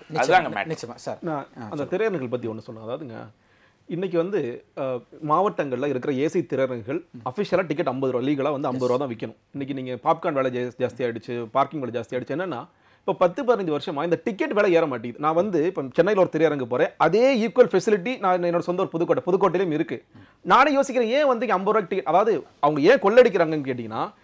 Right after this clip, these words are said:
Speaker 3: நீங்க நேரடியா அவங்களால இன்னைக்கு விலை ஏத்த முடியல.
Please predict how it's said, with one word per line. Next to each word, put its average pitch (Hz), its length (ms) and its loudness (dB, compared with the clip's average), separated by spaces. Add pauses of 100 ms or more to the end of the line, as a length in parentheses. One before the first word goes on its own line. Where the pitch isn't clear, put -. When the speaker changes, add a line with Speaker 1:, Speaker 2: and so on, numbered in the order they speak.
(180)
Speaker 3:
நீங்க 220 180 0
நேரடியா 277 600 4
அவங்களால 226 220 4
இன்னைக்கு 180 340 0
விலை 175 280 4
ஏத்த 165 40 6
முடியல. 123 320 -4